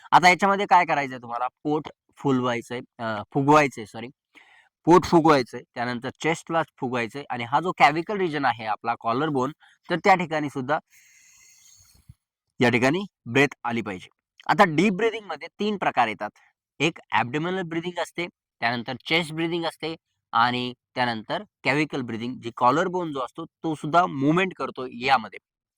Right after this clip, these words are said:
तर सगळ्यात अगोदर तुम्हाला काय करायचंय? पोट फुगवायचंय, म्हणजे, अ, ॲब्डोमिनल ब्रीथिंग करायची आहे, याची प्रॅक्टिस करायची आहे, त्यानंतर चेस्ट ब्रीथिंगची प्रॅक्टिस करायची आहे आणि त्यानंतर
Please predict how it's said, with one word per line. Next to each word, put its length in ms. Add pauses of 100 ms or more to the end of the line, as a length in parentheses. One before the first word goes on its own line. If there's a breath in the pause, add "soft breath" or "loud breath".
(420 soft breath)
तर 60
सगळ्यात 380
अगोदर 260
तुम्हाला 360
काय 180
करायचंय? 440 (540 soft breath)
पोट 240
फुगवायचंय, 580
म्हणजे, 360 (400)
अ, 180
ॲब्डोमिनल 480
ब्रीथिंग 340
करायची 360
आहे, 80 (680)
याची 180
प्रॅक्टिस 360
करायची 400
आहे, 80
त्यानंतर 360
चेस्ट 340
ब्रीथिंगची 380
प्रॅक्टिस 400
करायची 380
आहे 80 (260 soft breath)
आणि 200
त्यानंतर 400